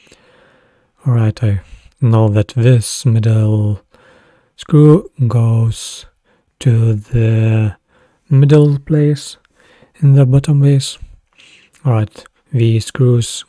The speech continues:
go to this side. Right, it is easily to install back.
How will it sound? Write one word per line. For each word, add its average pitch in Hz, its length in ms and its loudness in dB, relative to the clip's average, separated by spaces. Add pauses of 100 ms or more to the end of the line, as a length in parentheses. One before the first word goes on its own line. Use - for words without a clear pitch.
go 107 600 0
to 101 280 -4 (640)
this 139 240 0
side. 143 460 -4 (1200)
Right, 107 360 -6
it - 140 -20
is - 340 -6 (1080)
easily 120 420 0
to - 140 -8
install 107 760 -4 (180)
back. 139 420 -2